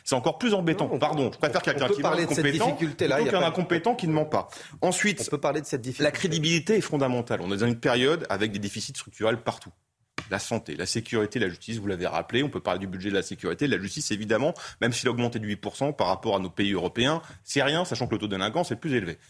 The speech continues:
Speaker 1: On est d'accord là-dessus, il y a un problème structurel. Mais qui propose des lois ?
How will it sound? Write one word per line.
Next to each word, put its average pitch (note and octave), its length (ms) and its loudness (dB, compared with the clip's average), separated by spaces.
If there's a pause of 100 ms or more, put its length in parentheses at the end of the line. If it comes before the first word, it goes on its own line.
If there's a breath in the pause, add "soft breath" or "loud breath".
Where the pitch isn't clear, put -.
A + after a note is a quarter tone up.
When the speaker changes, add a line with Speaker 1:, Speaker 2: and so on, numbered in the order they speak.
(140 soft breath)
Speaker 1:
On B2+ 80 2
est C#3+ 80 4
d'accord D#3 260 0
là-dessus, D#3 280 0
il F3+ 80 0
y - 20 4
a C3 160 2
un A2 100 0
problème D#3 300 -2
structurel. G2+ 640 -2
Mais E3+ 400 2 (260)
qui D#3 480 -2 (120)
propose A2+ 360 0
des F2+ 120 0
lois ? E2 220 -4